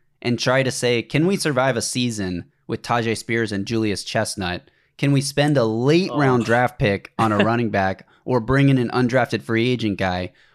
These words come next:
Speaker 1: Or are we gonna be able to sit around and wait until May and pay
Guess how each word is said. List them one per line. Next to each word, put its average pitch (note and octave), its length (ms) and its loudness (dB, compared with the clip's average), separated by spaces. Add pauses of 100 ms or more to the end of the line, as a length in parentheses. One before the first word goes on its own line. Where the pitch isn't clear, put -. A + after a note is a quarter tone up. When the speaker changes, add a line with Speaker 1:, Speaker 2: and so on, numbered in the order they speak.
Speaker 1:
Or D#3 160 4
are D#3+ 100 4
we F3+ 220 2
gonna F3+ 180 2
be D3 140 2
able C#3+ 200 2
to C3+ 180 -6
sit D3 320 -2
around C3 480 0
and A#2 160 -2
wait B2+ 280 -2
until A2+ 640 -2 (260)
May A2 680 0 (180)
and A#2+ 220 0
pay A#2+ 540 -2